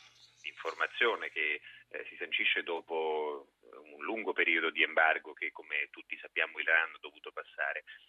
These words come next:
E dicevo appunto apertura perché, eh, c'è da parte degli organismi di stampa e dell'opinione pubblica iraniana una grande sete di conoscenza, una grande sete,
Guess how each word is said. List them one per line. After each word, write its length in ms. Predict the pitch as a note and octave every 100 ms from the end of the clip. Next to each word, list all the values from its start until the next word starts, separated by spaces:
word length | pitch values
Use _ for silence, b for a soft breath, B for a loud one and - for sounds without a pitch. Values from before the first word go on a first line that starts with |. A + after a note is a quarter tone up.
| B
E 140 | - -
dicevo 300 | G2+ A#2 G#2+
appunto 360 | - G#2+ F#2+
apertura 580 | F2 G2 - A#2+ C3 B2+
perché, 380 | F2+ - F2+ E2+ b b _
eh, 180 | - -
c'è 240 | - G2 F#2+
da 140 | -
parte 880 | F2 F#2 F2+ - E2 D#2 D2+ C#2+ C#2+
degli 200 | D2 C#2+
organismi 640 | E2 E2 D#2+ F2 E2+ E2+ D#2
di 140 | D#2+ -
stampa 480 | F#2+ F#2 F2+ F2 D#2+ D#2 D2+ D2+ D2+ _ _ _ -
e 220 | D2 D2+
dell'opinione 480 | - D2 D2+ E2 D#2
pubblica 380 | G2 E2+ E2 E2
iraniana 520 | E2+ F#2 G#2 A2 F#2
una 140 | D#2
grande 340 | D#2 F#2 F#2+ F2+
sete 200 | G2+ F2+
di 120 | E2
conoscenza, 580 | - E2 E2+ - A#2+ -
una 140 | F2 D#2
grande 340 | D#2+ D#2+ D#2+
sete, 360 | - E2+ D#2+